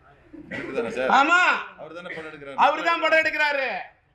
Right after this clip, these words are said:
Speaker 1: அடுத்த படம் அவர் தானே release வரும்.
Speaker 2: அடுத்த படம் அவருக்கு release வரணும், விநியோகஸ்தர்கள் வேணும், திரையரங்க உரிமையாளர்கள் வேணும், இவர் வச்சு படம் எடுக்கிறதுக்கு, அஹ், தயாரிப்பாளர் வேணும். இந்த இன்னொன்னு படம் வெட்டி இவ்வளவு லாபம்ன்றாங்களே, சவால் விடுறேன்.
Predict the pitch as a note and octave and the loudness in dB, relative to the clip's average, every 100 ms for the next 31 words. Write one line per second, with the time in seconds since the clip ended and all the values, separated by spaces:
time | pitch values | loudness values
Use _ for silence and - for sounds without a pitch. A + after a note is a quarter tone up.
0 | _ D3 F3 F#3+ G3 F#3+ F#3 F#3+ G3 F3+ | _ -12 -10 -10 -8 -8 -8 -8 -8 -10
1 | F#3 F3 C3+ E3+ C#4+ D#4 D4+ D#4 D#4+ D4+ | -12 -10 -2 4 4 4 2 4 4 2
2 | C4 C#4 C#4 D4+ A3 C#4 C4+ C#4 D#4+ D4+ | 0 0 0 -2 -2 -4 -2 0 2 2
3 | - - B3 D#4+ E4 A#3+ C#4 C4+ C4+ C4+ | -2 -6 0 4 4 4 0 0 0 2
4 | C#4+ D#4+ D4 - - C4+ D4+ D#4 D4 C#4+ | 0 0 -2 -6 -2 6 8 8 4 -4
5 | C#4 C4+ C4+ B3 B3+ C4 C4+ D#4+ D#4 - | 0 0 0 0 0 0 0 2 0 -2
6 | - B3+ D4 C#4+ D#4 D4 C#4+ D4+ D4 C4+ | -8 -2 2 2 0 0 4 4 4 0
7 | B3+ C4 B3 - - C#4 C4+ A3 - C#4 | 0 0 0 -4 0 0 0 -4 2 8
8 | D#4 D#4 C4 C#4 C4+ C4 C4+ B3+ A#3 - | 10 8 4 0 0 0 2 2 0 -4
9 | _ C4+ D#4 D#4 D4 C4+ D#4 F4+ D#4+ C#4 | _ -6 -4 2 2 2 -2 0 2 4
10 | D4+ E4+ C#4+ C#4 - E4 D4 C#4+ C4 D#4+ | 4 4 4 2 2 0 4 4 8 8
11 | D#4+ D#4 D4 C#4 C4 A3 F3+ - - - | 6 2 2 4 4 2 0 -12 -4 6
12 | D4+ D#4 F4 E4+ D#4 D#4 C#4+ | 6 10 8 8 4 2 2